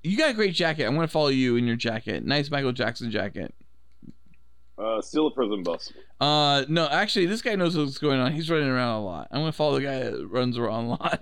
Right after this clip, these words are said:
Speaker 1: <laughs> Oh, yeah, here are the cars. They're over here in your driveway. I'm gonna get in the passenger seat in the red car.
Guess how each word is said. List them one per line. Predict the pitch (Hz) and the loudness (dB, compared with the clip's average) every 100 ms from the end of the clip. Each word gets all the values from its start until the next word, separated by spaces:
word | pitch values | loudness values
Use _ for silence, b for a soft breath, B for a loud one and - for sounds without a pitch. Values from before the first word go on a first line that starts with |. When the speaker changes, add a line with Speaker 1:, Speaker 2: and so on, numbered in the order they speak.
| - | -4
Speaker 1:
<laughs> | - 254 - - - - - - B 190 B B - | -6 -6 -8 -16 -20 -20 -20 -20 B -14 B B -6
Oh, | 214 | 0
yeah, | 285 262 | 2 4
here | 196 214 | 4 4
are | 254 | 4
the | |
cars. | 233 208 202 202 | 4 4 4 2
They're | 185 | 2
over | 196 196 | 2 2
here | 208 | 2
in | 202 | 2
your | 185 | 0
driveway. | 170 185 190 156 120 110 - - - - - - - | 2 2 2 2 0 -2 -10 -20 -20 -20 -20 -10 -2
I'm | 208 | 2
gonna | 262 262 | 4 4
get | 254 | 4
in | |
the | 233 | 2
passenger | 196 185 180 220 | 2 0 0 -2
seat | 208 240 | -2 -2
in | 185 | 0
the | |
red | 139 143 | 0 0
car. | 143 98 92 | -2 -6 -6